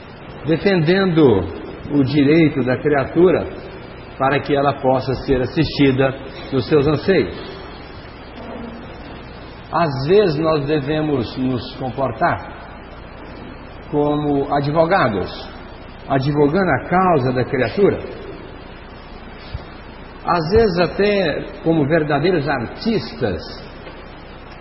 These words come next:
dissimulando algumas situações, simulando outras, para não comprometer o andamento na vida das criaturas.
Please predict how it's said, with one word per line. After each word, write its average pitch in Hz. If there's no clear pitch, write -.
dissimulando 160
algumas 131
situações, 135
simulando 143
outras, 151
para 139
não 139
comprometer 135
o 127
andamento 131
na 139
vida 123
das 117
criaturas. 120